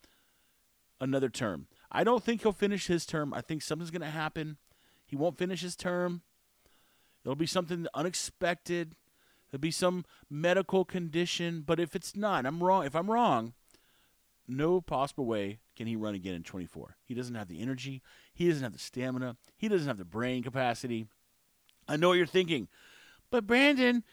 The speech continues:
you said you were done playing clips of Biden." Yeah, well, sometimes things change. Okay, for my next trick, I'm gonna share one of my biggest fears.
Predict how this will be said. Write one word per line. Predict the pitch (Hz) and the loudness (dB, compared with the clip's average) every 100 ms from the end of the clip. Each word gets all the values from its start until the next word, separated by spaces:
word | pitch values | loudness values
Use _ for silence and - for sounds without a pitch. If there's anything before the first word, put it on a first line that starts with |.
| _ - | _ -10
you | - 262 | -2 0
said | 254 269 247 | 2 4 4
you | 220 247 | 4 2
were | 240 220 | 4 2
done | 196 247 262 226 | 4 6 6 4
playing | 214 233 226 214 | 0 2 2 2
clips | 202 247 226 208 | 0 0 2 -2
of | 196 | 0
Biden." | 220 226 202 123 101 - | 4 4 2 -2 -10 -6
Yeah, | 113 110 | 0 2
well, | 101 98 92 92 _ _ _ | 2 0 0 -2 _ _ _
sometimes | - 196 180 185 160 139 | -4 -2 2 2 2 0
things | - 143 117 | -2 -2 -2
change. | - 135 113 82 - - _ - - _ | -4 -2 -2 -2 -8 -12 _ -20 -20 _
Okay, | 147 127 - _ - - - - | 4 4 0 _ -20 -20 -20 -10
for | - | -4
my | 151 | 2
next | 170 202 | 4 2
trick, | - 214 - _ _ _ _ 117 | 4 4 4 _ _ _ _ -4
I'm | |
gonna | 147 143 | 0 0
share | - - 131 135 135 123 _ _ _ _ _ _ - | 0 2 2 4 2 0 _ _ _ _ _ _ -8
one | 120 | -4
of | 117 | 0
my | 110 104 | 0 0
biggest | 139 156 180 - | 0 0 0 -2
fears. | - 120 80 - - - | -2 -2 -2 -6 -14 -14